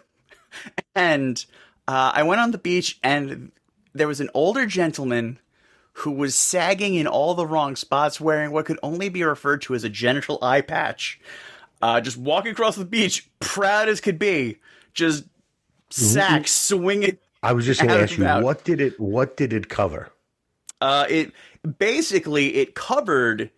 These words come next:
Speaker 1: just the meat and two veg, as it were. But that was it. It was just like you wrapped that in a little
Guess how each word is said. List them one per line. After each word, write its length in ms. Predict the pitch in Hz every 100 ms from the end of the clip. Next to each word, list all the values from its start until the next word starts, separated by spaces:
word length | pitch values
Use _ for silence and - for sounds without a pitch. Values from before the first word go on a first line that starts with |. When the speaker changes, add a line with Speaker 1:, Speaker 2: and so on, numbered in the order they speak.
| _ _ _ 98
Speaker 1:
just 800 | 107 131 135 123 - - - - _ _ _
the 140 | 120
meat 300 | 127 131 135
and 120 | 135 120
two 280 | - 135
veg, 260 | 123 120 113
as 180 | 104 104
it 80 | -
were. 360 | 101 98 92 - _ - _ _ _ -
But 600 | 196 131 110 - - - _ _
that 320 | 139 139 135 135
was 180 | 120
it. 160 | 113 - -
It 40 |
was 120 | 139
just 100 | 139
like 160 | 139 123
you 120 | 120
wrapped 340 | 113 131 147
that 220 | 147 139 -
in 60 |
a 40 | 135
little 340 | 131 135 127